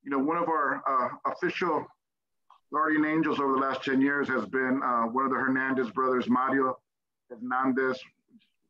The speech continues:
did a lot of mentoring here in San Francisco. And in my, you know, low points, I would tell him, I was like, "Man, this expo, it's killing us. It's so much work. And, you know, sometimes we don't see the value in it."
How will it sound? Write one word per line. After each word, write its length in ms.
did 100
a 80
lot 220
of 60
mentoring 480
here 200
in 40
San 240
Francisco. 760
And 120
in 120
my, 220
you 60
know, 120
low 260
points, 340
I 80
would 200
tell 200
him, 100
I 60
was 120
like, 200
"Man, 240
this 180
expo, 460
it's 100
killing 260
us. 160
It's 140
so 100
much 220
work. 400
And, 100
you 80
know, 80
sometimes 540
we 80
don't 180
see 100
the 180
value 340
in 100
it." 200